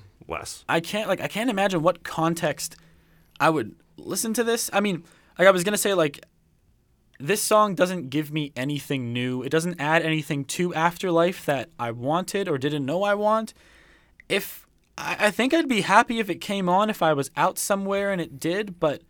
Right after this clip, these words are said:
Speaker 2: not because I like it, just more the novelty of I love Arcade Fire and, like, "Oh, cool, this song."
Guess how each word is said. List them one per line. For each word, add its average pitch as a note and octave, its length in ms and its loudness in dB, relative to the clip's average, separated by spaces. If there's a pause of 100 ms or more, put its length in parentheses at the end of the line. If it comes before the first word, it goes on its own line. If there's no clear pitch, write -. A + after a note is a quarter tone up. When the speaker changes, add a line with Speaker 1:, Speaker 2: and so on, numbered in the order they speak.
(440)
Speaker 2:
not F#3 300 2
because A3 260 0
I D#3 80 4
like C3 340 0
it, G3 80 -2
just G3 160 -6
more A3 140 0
the D#3 100 2
novelty E3 520 2
of D3+ 100 4
I C3 40 6
love C#3+ 180 4
Arcade D3+ 320 0
Fire D3 240 0
and, D3+ 100 2
like, D3 100 -2
"Oh, G3 180 4
cool, F3 200 -2
this D#3 160 0
song." C3 460 0